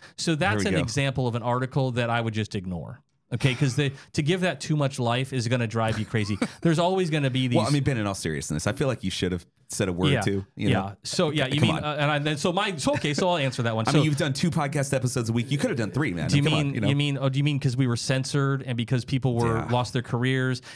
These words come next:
Speaker 1: and anybody that said that was told that they're wrong and licenses
Speaker 2: And, and,
Speaker 1: were
Speaker 2: and
Speaker 1: pulled?
Speaker 2: speaking of the censoring thing, just so
Speaker 1: Yeah.
Speaker 2: you can comment on this,
Speaker 1: Yeah.
Speaker 2: I feel like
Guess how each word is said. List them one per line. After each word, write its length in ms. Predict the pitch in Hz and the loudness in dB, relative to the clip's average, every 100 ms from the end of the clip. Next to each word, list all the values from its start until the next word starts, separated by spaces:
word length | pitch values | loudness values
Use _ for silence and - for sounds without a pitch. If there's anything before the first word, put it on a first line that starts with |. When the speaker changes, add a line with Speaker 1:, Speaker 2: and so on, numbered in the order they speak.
| - | -2
Speaker 1:
and 80 | 123 | 2
anybody 320 | 135 131 127 | 4 2 2
that 160 | 117 - | -2 -2
said 240 | 135 127 | -2 2
that 240 | 131 127 | 0 0
was 120 | 123 - | -4 -2
told 220 | 131 120 | 0 0
that 80 | 110 | 0
they're 160 | 113 | 0
wrong 320 | 117 123 127 107 | 2 2 0 0
and 100 | 107 | 0
licenses 260 | 127 156 | 0 0
Speaker 2:
And, 80 | 190 | 0
and, 40 | |
Speaker 1:
were 60 | 127 | 0
Speaker 2:
and 80 | 196 | 2
Speaker 1:
pulled? 320 | 131 - 330 | 2 4 2
Speaker 2:
speaking 220 | 294 175 | 0 -2
of 60 | 151 | 0
the 120 | 143 | -2
censoring 580 | - 160 156 - 98 92 | -2 -4 -2 -2 -2 -2
thing, 240 | 110 90 | 0 0
just 220 | 92 160 | 0 0
so 100 | 123 | 0
Speaker 1:
Yeah. 60 | 151 | 0
Speaker 2:
you 100 | 120 | 0
can 140 | 110 | 0
comment 340 | 101 135 143 95 | -2 0 0 0
on 80 | 87 | 0
this, 240 | 82 - | -2 -2
Speaker 1:
Yeah. 100 | 104 | -4
Speaker 2:
I 20 | |
feel 340 | 110 - 269 285 | -4 -2 -2 0
like 380 | 123 104 - | 0 -2 -4